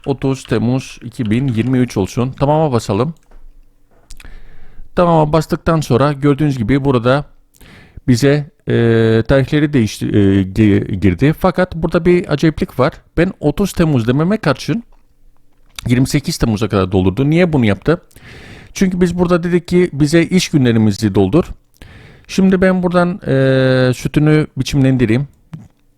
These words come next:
Biçimlendireyim diyeyim ve burada günleri göstersin bize. Bakalım ne oldu?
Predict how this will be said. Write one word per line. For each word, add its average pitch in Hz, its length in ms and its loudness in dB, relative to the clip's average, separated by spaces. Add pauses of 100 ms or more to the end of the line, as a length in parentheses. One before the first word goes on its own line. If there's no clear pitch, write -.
(560)
Biçimlendireyim 123 640 0
diyeyim 127 260 0
ve 143 160 0
burada 143 460 0
günleri 135 400 2
göstersin 98 500 0
bize. 110 240 0 (280)
Bakalım 139 340 -2
ne 147 60 4
oldu? 101 300 -2